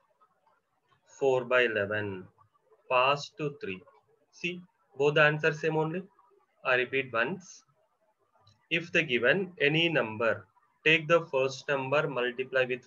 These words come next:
five. Multiply with five. What is three into five? Fifteen. Again, this fifteen can be written as numerator and denominator is eleven. So finally, we'll get sixteen four by eleven.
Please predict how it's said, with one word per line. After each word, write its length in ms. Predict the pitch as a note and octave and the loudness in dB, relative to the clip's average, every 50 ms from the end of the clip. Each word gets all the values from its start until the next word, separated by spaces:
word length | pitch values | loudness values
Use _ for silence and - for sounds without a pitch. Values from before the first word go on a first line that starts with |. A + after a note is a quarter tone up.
| _ | _
five. 200 | - G#2 G2 F#2+ F#2 F#2 _ _ _ _ _ _ _ _ _ _ _ _ _ _ _ _ _ | -4 -2 -2 -2 -6 -12 _ _ _ _ _ _ _ _ _ _ _ _ _ _ _ _ _
Multiply 480 | B2 B2+ C3 C3 C3+ C#3+ C#3 C#3 C#3+ C#3 | -4 -2 -2 -2 -2 -4 -2 0 0 0
with 180 | C3 C3+ C3 | 0 0 -4
five. 280 | - - B2 A2 G2+ G2 | -6 -4 -2 -2 -2 -2
What 140 | A#2 C3 C#3+ | -2 -2 -2
is 100 | D3 D3 | -2 -2
three 220 | - C3+ C#3 C#3 | -2 -2 0 0
into 200 | C#3+ C#3+ D#3 D3+ | -2 -2 -6 -6
five? 260 | D3+ D#3+ E3 E3 D#3+ D#3+ | -4 -4 -4 -6 -6 -8
Fifteen. 520 | - B2 A2 - _ - B2+ C3+ F#3 G3+ - - _ _ _ _ _ _ _ - | -10 -10 -12 -10 _ -4 -4 -2 -4 -4 -8 -16 _ _ _ _ _ _ _ -4
Again, 360 | C3+ D3 D3+ F#3 G#3 G#3+ G#3 | -2 0 2 4 2 2 4
this 220 | G3 G3+ G3+ G3 - | 2 2 2 2 -2
fifteen 600 | - F3+ D#3+ E3 - _ - G3+ G3 G3 G3 F#3 | -6 -6 -6 -6 -6 _ 4 4 4 4 4 4
can 280 | F3+ E3 D3+ C#3+ C#3+ | 4 4 4 4 4
be 60 | C#3+ D3 | 2 2
written 220 | C#3+ C3+ C#3 C#3+ | 2 2 2 4
as 200 | D#3 F3 E3 - | 2 2 2 2
numerator 680 | C3+ C3+ C3+ C3 B2+ A#2+ A#2+ A#2 A#2 D3+ E3+ F#3+ G3 - - | 0 -2 0 0 0 0 0 0 0 0 0 0 0 -2 -4
and 180 | C3 C3+ C3+ C3 | -4 -4 -2 -2
denominator 600 | C3+ C3+ C#3 C#3 C#3 C#3+ C#3 C#3 B2 A#2+ B2+ C3+ | 0 0 0 0 0 0 -2 -2 -2 -2 -2 -4
is 240 | D3+ E3+ D#3+ D3+ - - | -4 -4 -6 -10 -12 -12
eleven. 500 | B2 A2+ G#2+ G#2 G#2+ G#2+ G#2 G2+ F#2 F2+ - _ _ _ _ _ _ _ _ _ _ | -10 -8 -6 -4 -2 -2 -4 -4 -8 -12 -16 _ _ _ _ _ _ _ _ _ _
So 100 | - D3 | -8 -4
finally, 320 | C#3+ D3+ C#3+ C#3+ D3 D#3+ E3 | 0 2 2 4 4 2 2
we'll 180 | D#3 D3 C#3 | 0 -2 -2
get 200 | D3 E3 E3 F3 | -2 -4 -4 -4
sixteen 560 | - C#3+ C3 - - - - C#3+ D3+ D3+ D#3 D3+ - | -6 -12 -14 -14 -10 -6 -4 -2 -2 -2 -4 -6 -6
four 220 | A#2+ A2+ A2+ A2 | -4 -2 -2 -2
by 180 | G#2+ A#2 B2+ B2+ | -2 0 -2 -2
eleven. 360 | A2+ G2 F#2+ F#2 F#2+ F2+ F2+ | -2 -4 -6 -8 -8 -10 -10